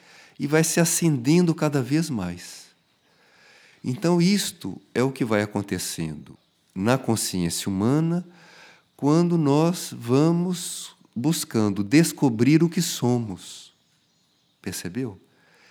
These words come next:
É aí que está a informação da nossa origem. Então, quando nós começamos a buscar o que somos,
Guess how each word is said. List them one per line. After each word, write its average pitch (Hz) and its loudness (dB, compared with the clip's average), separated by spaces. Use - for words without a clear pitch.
É 147 6
aí 156 6
que 202 -2
está 139 2
a 127 4
informação 160 4
da 139 4
nossa 160 4
origem. 135 2
Então, 170 0
quando 190 2
nós 147 4
começamos 120 0
a 139 4
buscar 117 -2
o 117 2
que 113 -10
somos, - -2